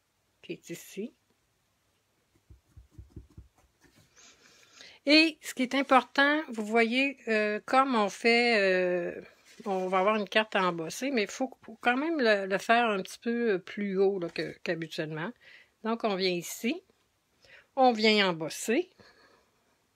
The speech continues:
Ensuite, on prend l'autre coquillage et on vient l'installer à peu près, euh, je vois pas très bien ici.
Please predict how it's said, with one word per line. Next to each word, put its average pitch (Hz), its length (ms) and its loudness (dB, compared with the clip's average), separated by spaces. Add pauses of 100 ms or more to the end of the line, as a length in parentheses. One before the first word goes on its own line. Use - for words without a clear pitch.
(2500)
Ensuite, 294 640 0 (1300)
on 233 120 -2
prend 240 220 -4
l'autre 240 260 -4
coquillage 202 1000 -4 (1000)
et 262 260 0
on 196 120 0
vient 202 240 -2
l'installer 185 460 -4
à 190 40 -10
peu 175 140 -14
près, 170 500 -6
euh, 143 100 -10 (880)
je - 80 -20 (120)
vois - 100 -20 (220)
pas 175 120 -20
très 175 240 -16
bien 147 180 -20 (460)
ici. 220 500 -12